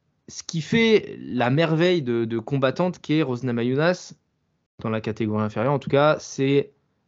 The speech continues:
son dé-, son déplacement slash son cardio, son travail de feinte qui est juste, euh, une merveille à voir, et du coup, le fait de brouiller les cartes, de brouiller les pistes, et d'avoir des moments forts dans un combat.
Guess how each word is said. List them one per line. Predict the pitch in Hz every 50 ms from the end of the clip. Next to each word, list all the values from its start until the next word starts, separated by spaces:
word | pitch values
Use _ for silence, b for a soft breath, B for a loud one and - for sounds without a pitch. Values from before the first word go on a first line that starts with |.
| _ _ - -
son | - - - - - - 139
dé-, | 135 131 135 -
son | - - 143
déplacement | 135 135 135 135 131 120 120 - 147 147 151 160
slash | 156 - - 123 113 113 -
son | - - 120
cardio, | 117 127 110 117 127 135 147 160 180 B B B B B B B B B B B B
son | - - - 165
travail | 160 - - 143 135 135
de | 127 135
feinte | 135 - - 151 147 143
qui | -
est | 120
juste, | 110 120 131 127 - -
euh, | 110 101 90 85 87 - - - - - _ _
une | - - 107 107 117
merveille | 135 143 143 143 139 143 143 135
à | 120
voir, | 113 120 131 151 180 185 170 - -
et | - 165 196 214
du | 170 135 143 170
coup, | - - 190 220 269 285 - _ _ _ _ _ _ _ _ _ _
le | - 120 120 127
fait | 127 - 196
de | 160 143 131
brouiller | 123 117 127 131 131
les | 120 117 117
cartes, | 120 151 165 180 - -
de | 127
brouiller | 120 120 120 117
les | 110 110
pistes, | 113 - 190 202 - - _ -
et | 156 165 180
d'avoir | 190 139 113 113 131 143 151
des | 135 120
moments | 120 120 120 120 120
forts | 120 - 190 175
dans | 156 131 127 127
un | 123
combat. | 117 - 113 107 -